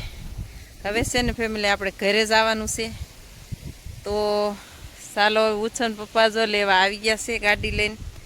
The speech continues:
ગાડી હાઈવે ઉપર પડી છે. અને હાઈવે તો આપણે થોડોક આઘો છે, એ તમને ખબર જ છે ફેમિલી. પવન આવે મસ્તીનો લીમડાને.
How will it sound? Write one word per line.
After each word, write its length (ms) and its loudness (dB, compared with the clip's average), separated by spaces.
ગાડી 320 4
હાઈવે 300 6
ઉપર 280 2
પડી 280 0
છે. 280 -2
અને 480 -2
હાઈવે 320 4
તો 120 2
આપણે 260 2
થોડોક 500 -2
આઘો 300 2
છે, 120 -4
એ 120 0
તમને 240 -4
ખબર 420 0
જ 40 -4
છે 100 -2
ફેમિલી. 540 -2
પવન 320 4
આવે 260 8
મસ્તીનો 840 -2
લીમડાને. 580 -2